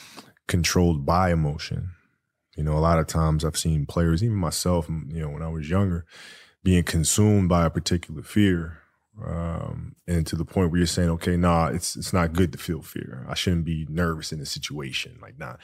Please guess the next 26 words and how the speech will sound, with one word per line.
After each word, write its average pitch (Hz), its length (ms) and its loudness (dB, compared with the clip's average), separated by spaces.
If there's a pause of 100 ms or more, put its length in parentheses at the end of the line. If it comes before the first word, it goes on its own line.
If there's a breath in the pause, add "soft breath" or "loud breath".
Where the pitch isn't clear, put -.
(400 loud breath)
And 107 80 4
it 98 60 2
does 95 200 2
nothing 104 300 2
but 76 120 -4
grow 101 360 0 (800 soft breath)
versus 92 300 0
stepping 85 380 -2
back 110 200 2
and 95 100 -2
saying, 104 320 2
"Yeah, 180 360 -2
I, 147 200 0
I - 20 4
am 135 160 4
nervous 87 260 2
about 80 180 -2
this - 100 -8
situation. - 760 -8
Yeah, 101 240 4
I 104 60 6
am 110 100 6
fearful 90 360 2
about 82 160 0
this 85 100 -2
situation. 80 560 -6